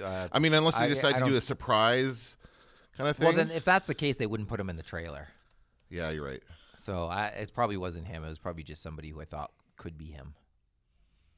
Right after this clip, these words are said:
Speaker 1: Do you see him listed?
Speaker 2: Oh, it says, okay, Tom Cruise and Val Kilmer gave their fans another sneak peek at the highly anticipa-, I don't know that it's hi-, that highly anticipated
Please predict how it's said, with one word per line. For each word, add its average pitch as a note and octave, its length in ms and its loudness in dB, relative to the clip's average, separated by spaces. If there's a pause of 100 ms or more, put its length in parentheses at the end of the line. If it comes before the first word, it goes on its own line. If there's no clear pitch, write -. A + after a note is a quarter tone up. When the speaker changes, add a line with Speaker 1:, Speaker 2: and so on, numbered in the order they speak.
(760)
Speaker 1:
Do F2+ 60 -14
you F2 40 -10
see - 160 -10
him F#2+ 100 -6
listed? A2 300 -4
Speaker 2:
Oh, G#3+ 180 4
it G#2+ 100 2
says, - 500 -4 (160)
okay, D3 380 2 (220)
Tom D3 240 0
Cruise D3+ 300 -2
and C3 80 -2
Val B2+ 140 4
Kilmer C#3+ 280 -2
gave B2 180 -4
their A#2 80 -4
fans C3 240 0
another A#2+ 220 -2
sneak A#2+ 260 -10
peek C#3+ 180 -8
at B2 80 -8
the G2 60 -6
highly C#3 440 -4 (180)
anticipa-, - 440 -4 (220)
I G#2+ 40 -4
don't B2 80 4
know A#2+ 100 6
that A2+ 140 4
it's F#2+ 120 -4
hi-, A2+ 140 2
that G#2+ 160 6
highly A#2 220 4
anticipated G#2 540 0